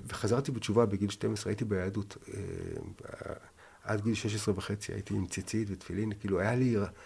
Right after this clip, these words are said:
הייתה לי סקרנות בתור ילד, ל-, לאלוהים.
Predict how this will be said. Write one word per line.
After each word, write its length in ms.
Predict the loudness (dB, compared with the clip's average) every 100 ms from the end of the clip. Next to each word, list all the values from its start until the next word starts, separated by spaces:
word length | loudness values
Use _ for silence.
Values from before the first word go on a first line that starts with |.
| -16 -16
הייתה 180 | -6 2
לי 100 | 2
סקרנות 440 | 4 0 2 2 2
בתור 280 | 2 4 4
ילד, 260 | 4 0 -6 -14 -10
ל-, 480 | -4 -2 0 0 -2 -2
לאלוהים. 540 | 0 2 4 4 4